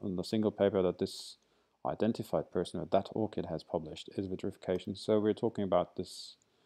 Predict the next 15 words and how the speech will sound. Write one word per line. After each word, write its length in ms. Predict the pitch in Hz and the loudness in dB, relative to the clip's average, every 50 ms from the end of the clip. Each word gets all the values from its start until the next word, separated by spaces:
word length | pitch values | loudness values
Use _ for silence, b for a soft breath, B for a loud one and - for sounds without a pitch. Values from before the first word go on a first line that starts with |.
| _ _ _ _ _ _ _ _ _ - | _ _ _ _ _ _ _ _ _ -2
um, 400 | 101 98 95 95 92 95 95 95 - _ _ _ _ _ _ _ _ _ _ _ _ _ - | 0 2 2 2 2 0 -2 -6 -12 _ _ _ _ _ _ _ _ _ _ _ _ _ -16
same 300 | - - - 90 87 85 | -6 -2 -2 -2 -2 -2
person 420 | - - 123 135 - - 95 87 | 0 0 0 0 0 -4 -4 0
here. 240 | 92 107 123 139 147 | 0 2 2 0 -2
So 220 | 139 - - 104 101 | -2 0 2 2 2
what 160 | 104 101 101 | 2 0 0
we 60 | 98 | -4
can 200 | - - 101 98 | -2 0 0 2
now 240 | 101 104 117 127 127 | 4 6 6 6 6
do 300 | 107 104 101 101 110 85 | 6 4 4 4 2 2
is, 460 | 92 104 104 101 101 - - - - - _ _ _ _ _ _ _ _ _ _ _ _ _ _ _ _ _ _ _ _ _ _ - b b b b b b b b _ _ | 4 4 4 4 4 2 -4 -10 -14 -18 _ _ _ _ _ _ _ _ _ _ _ _ _ _ _ _ _ _ _ _ _ _ -20 b b b b b b b b _ _
um, 460 | - 107 98 98 98 98 95 95 92 - _ _ _ _ _ _ _ _ _ _ _ _ _ _ _ - | 2 6 6 8 8 6 4 2 -2 -4 _ _ _ _ _ _ _ _ _ _ _ _ _ _ _ 6
this 320 | 120 113 110 - - - - | 6 6 6 4 -2 6 10
author 220 | 131 127 - - 113 | 10 10 10 8 6
disambiguator 920 | 107 113 95 104 104 107 117 107 110 101 95 95 - - 110 110 - | 4 4 4 2 4 4 4 6 6 6 6 6 6 6 6 6 6